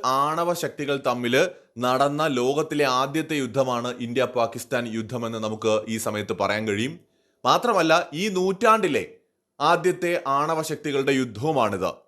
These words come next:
വെറും നാല് ദിവസം കൊണ്ട് ഇന്ത്യ പാകിസ്ഥാനെ പരാജയപ്പെടുത്തിയ രീതി കണ്ട് ലോകം മുഴുവൻ അമ്പരന്നിരിക്കുകയാണ്. സത്യത്തിൽ നമ്മളിതിൽ അഹങ്കരിക്കുന്നില്ല. നമ്മളൊരു, ഈ ഒരു വിഷയത്തെ വിലയിരുത്തുന്നു എന്നതിനപ്പുറം, ഇന്ത്യയുടെ മികവുകൾ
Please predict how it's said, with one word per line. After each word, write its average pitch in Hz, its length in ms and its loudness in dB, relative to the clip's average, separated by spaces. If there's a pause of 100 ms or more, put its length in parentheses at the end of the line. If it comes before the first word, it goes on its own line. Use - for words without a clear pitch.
(520)
വെറും 220 300 6
നാല് 202 420 4
ദിവസം 190 400 0
കൊണ്ട് 147 420 2
ഇന്ത്യ 156 480 0 (100)
പാകിസ്ഥാനെ 160 680 0
പരാജയപ്പെടുത്തിയ 147 960 2
രീതി 147 460 0
കണ്ട് 101 340 -4 (280)
ലോകം 185 560 4
മുഴുവൻ 151 300 0
അമ്പരന്നിരിക്കുകയാണ്. 135 920 0 (260)
സത്യത്തിൽ 220 480 0
നമ്മളിതിൽ 214 500 4
അഹങ്കരിക്കുന്നില്ല. 180 1120 2 (140)
നമ്മളൊരു, 151 540 0 (260)
ഈ 135 140 0
ഒരു 160 140 2
വിഷയത്തെ 165 560 0
വിലയിരുത്തുന്നു 165 680 -2
എന്നതിനപ്പുറം, 151 840 0
ഇന്ത്യയുടെ 151 680 0
മികവുകൾ 156 600 2